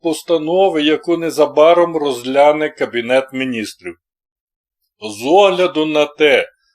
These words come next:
що до кінця року залишилося мало часу, у проєкті постанови пропонується перенести на наступний рік обов'язкову ідентифікацію пенсіонерів, які тимчасово перебувають за кордоном.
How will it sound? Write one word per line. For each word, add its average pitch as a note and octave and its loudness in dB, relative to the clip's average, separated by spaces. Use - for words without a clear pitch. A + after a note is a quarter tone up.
що C#3+ -6
до D#3 -4
кінця F#3 0
року F#3 2
залишилося E3 -2
мало D3+ 2
часу, E3+ 0
у D3+ -2
проєкті F3 2
постанови E3+ 0
пропонується F3 -2
перенести F3 2
на D#3 2
наступний D#3 -2
рік D#3 -2
обов'язкову E3+ 2
ідентифікацію D#3 -2
пенсіонерів, D3+ -2
які D3+ -2
тимчасово E3 -2
перебувають C3+ 0
за B2+ -6
кордоном. F#2+ -10